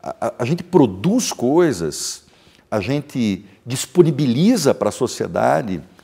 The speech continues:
uma série de coisas que ninguém mais faz. A, a instituição universitária é uma instituição única,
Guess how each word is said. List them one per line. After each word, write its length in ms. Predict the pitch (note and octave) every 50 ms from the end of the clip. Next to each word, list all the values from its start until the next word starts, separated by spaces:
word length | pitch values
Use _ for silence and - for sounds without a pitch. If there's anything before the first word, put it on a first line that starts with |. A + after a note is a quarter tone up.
| _ - - _ _ -
uma 160 | A#2 A2 A2
série 260 | - - C#3+ B2+ B2+
de 60 | A2+
coisas 720 | F2 - B2+ C#3 E3 F#3 F3+ D3 B2+ G2+ F#2 - - - - - - - - _ _
que 100 | - F#3
ninguém 360 | G#3 A#3 G#3 C#3 C#3+ F#3+ A#3+
mais 200 | A3 D3+ A2+ -
faz. 480 | - - D2+ B1 A1+ A#1 - - - - _ _ _ _ _
A, 220 | C#3 - - -
a 20 | F#3
instituição 800 | F#3+ - - G3+ F3 - E3+ - - - - - G#3 A#3+ C#4+ B3+
universitária 600 | G3 D3 A2+ A#2 G#2+ - - - - D#3 F3+ F3
é 20 |
uma 80 | F3 F3+
instituição 440 | E3 - F#3+ - G3 - - G3+
única, 600 | G#3 D#3+ E3+ G#3+ A3+ G#3+ D#3 - - F2+ - -